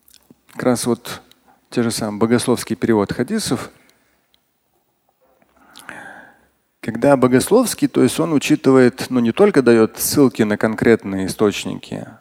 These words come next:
э, с упоминанием свода хадисов, тома, страницы и номера хадиса, да, что я всегда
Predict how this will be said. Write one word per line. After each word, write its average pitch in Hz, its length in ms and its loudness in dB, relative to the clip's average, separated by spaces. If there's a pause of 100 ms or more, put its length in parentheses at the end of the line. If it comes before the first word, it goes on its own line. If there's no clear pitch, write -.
(420)
э, - 680 -12
с - 380 -4
упоминанием 107 680 -2
свода 104 320 -2
хадисов, 131 760 -4
тома, 143 540 2 (840)
страницы 110 760 -2
и 101 120 -4
номера 104 440 2
хадиса, - 640 -6
да, - 300 -12
что - 180 -12
я 104 120 -4
всегда - 560 -10